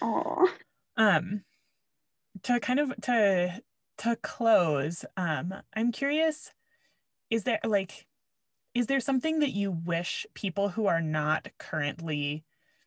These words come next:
Speaker 2: students or not currently young adults, um, not currently, you know, in school in any way, is there something that you wish that the rest of us knew about what it has been like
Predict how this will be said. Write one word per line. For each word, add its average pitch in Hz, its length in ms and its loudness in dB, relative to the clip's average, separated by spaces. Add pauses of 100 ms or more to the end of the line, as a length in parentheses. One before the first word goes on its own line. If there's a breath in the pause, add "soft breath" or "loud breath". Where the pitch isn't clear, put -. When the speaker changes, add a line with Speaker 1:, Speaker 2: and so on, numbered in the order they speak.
(1500)
Speaker 2:
students 175 580 -2
or 170 60 0
not 160 240 4
currently 156 320 -4
young 156 200 0
adults, 147 640 0 (120)
um, 147 400 -6
not 156 180 0
currently, 151 580 -2
you 151 60 -2
know, 151 200 -8 (320)
in 165 180 0
school 151 460 0
in 143 100 2
any 147 240 0
way, 147 360 -2 (320 loud breath)
is 196 140 -2
there 202 120 0
something 233 340 0
that 247 140 0
you 175 160 -2
wish 147 520 0 (120)
that 151 240 0
the 160 180 2
rest 151 300 0
of 160 120 2
us 170 300 2
knew 151 540 0 (280)
about 156 340 2
what 151 200 2
it 151 160 2
has 160 220 -4
been 151 280 -2
like 139 520 -6